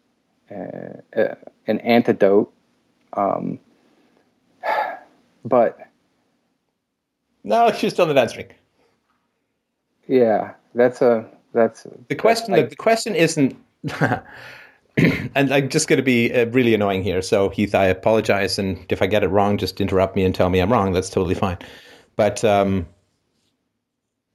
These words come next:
Speaker 2: the presence of evil is not what's hard to explain. The, the, what's hard to explain, and you did touch on it already, what's hard to explain is, "So, Daddy, there are these bad things in the world. What are you doing about them?"
Speaker 1: Mm-hmm.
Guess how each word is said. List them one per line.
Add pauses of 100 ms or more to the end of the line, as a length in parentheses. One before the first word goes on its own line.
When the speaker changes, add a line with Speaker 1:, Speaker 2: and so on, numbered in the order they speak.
(120)
Speaker 2:
the
presence
of
evil
is
not
what's
hard
to
explain.
The,
the,
what's
hard
to
explain,
and
you
did
touch
on
it
already,
what's
hard
to
explain (320)
is,
"So,
Daddy,
there
are
these
bad
things
in
the
world.
What
are
you
doing
about
them?" (640)
Speaker 1:
Mm-hmm.